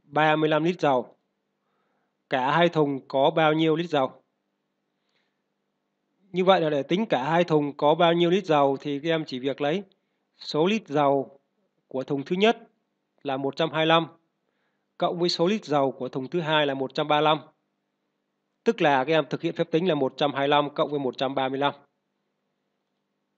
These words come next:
Ở đây chúng ta có thùng thứ nhất này, chứa một trăm hai mươi lăm lít này. Thùng thứ hai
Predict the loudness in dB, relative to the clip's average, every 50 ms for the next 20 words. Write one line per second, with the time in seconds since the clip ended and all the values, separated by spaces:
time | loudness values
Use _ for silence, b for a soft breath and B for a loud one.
0 | _ _ _ _ _ -6 -4 -4 -4 -2 0 0 0 0 -2 -4 -6 -4 -2 2
1 | 2 2 2 0 -4 -4 -10 _ _ _ _ _ _ _ _ _ _ _ _ _
2 | _ _ _ _ _ -8 -6 -4 0 2 0 2 2 0 0 0 0 0 0 0
3 | 0 0 0 0 -2 -4 -8 -8 -12 _ _ _ _ _ _ _ _ _ _ _
4 | _ _ _ _ _ _ -10 -10 -10 -6 -4 -4 -2 2 4 4 6 6 4 2
5 | 0 -4